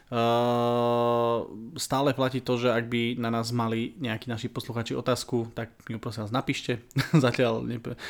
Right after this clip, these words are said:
ma-, mali sme minulý rok, mali tuším, že dve alebo tri otázky, takže veľká vďaka. A v každom prípade obrovská vďaka, ak som na to spomínal, tých ľudí z Instagramu, tak ešte väčšia vďaka patrí vám, vám cca tých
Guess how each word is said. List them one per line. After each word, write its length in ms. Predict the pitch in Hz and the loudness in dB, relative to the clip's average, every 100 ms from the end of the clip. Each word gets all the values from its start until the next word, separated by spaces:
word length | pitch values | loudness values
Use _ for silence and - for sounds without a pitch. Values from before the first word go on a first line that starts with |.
| - | 0
ma-, 80 | 160 | 2
mali 240 | 214 190 190 | 4 6 6
sme 160 | 139 | 6
minulý 320 | 127 143 123 | 6 6 4
rok, 160 | 120 120 | 4 2
mali 320 | 117 113 107 | 2 2 0
tuším, 320 | 107 110 104 | -2 -6 -6
že 160 | 101 98 _ | -6 -8 _
dve 400 | 127 123 98 110 | -12 -10 -4 -4
alebo 160 | 104 | -4
tri 160 | 104 - | -6 -8
otázky, 400 | 107 123 117 131 | -4 -2 -2 -2
takže 240 | 113 101 98 92 - - | -4 -2 -4 -4 -12 -12
veľká 400 | 107 104 120 127 | -6 -2 -2 0
vďaka. 400 | 113 117 117 156 156 - - - - | 0 2 6 6 4 -12 -16 -18 -6
A 100 | 117 113 113 113 120 117 117 | -2 0 2 2 2 4 2
v 80 | 117 | 2
každom 240 | 151 143 139 | 2 2 2
prípade 640 | 143 135 123 120 117 - | 2 4 6 6 4 -2
obrovská 460 | - 139 151 135 147 | -2 4 4 4 0
vďaka, 400 | 120 127 - 123 | 0 0 2 0
ak 80 | 113 | 0
som 80 | |
na 80 | 123 | -4
to 80 | 120 | -4
spomínal, 320 | 120 127 123 | -4 -2 -2
tých 160 | 120 113 | -4 -4
ľudí 320 | 117 117 117 | -2 -2 -2
z 80 | 120 | -2
Instagramu, 480 | 117 117 113 113 113 | -2 0 2 0 -2
tak 300 | 110 107 - | -2 -4 -4
ešte 320 | 113 - - | -6 -6 -6
väčšia 340 | 113 123 - | -2 -2 0
vďaka 380 | 113 117 117 113 | 0 -2 0 -4
patrí 720 | - 117 - 117 113 110 107 - - - - | 0 -4 -2 -4 -2 0 -4 -6 -18 -18 -12
vám, 480 | 110 104 120 147 170 165 - | -6 2 4 6 4 -2 -10
vám 400 | 110 113 120 117 | -4 0 0 0
cca 480 | 127 110 123 107 101 | -2 -2 0 0 0
tých 240 | 117 95 | -4 -4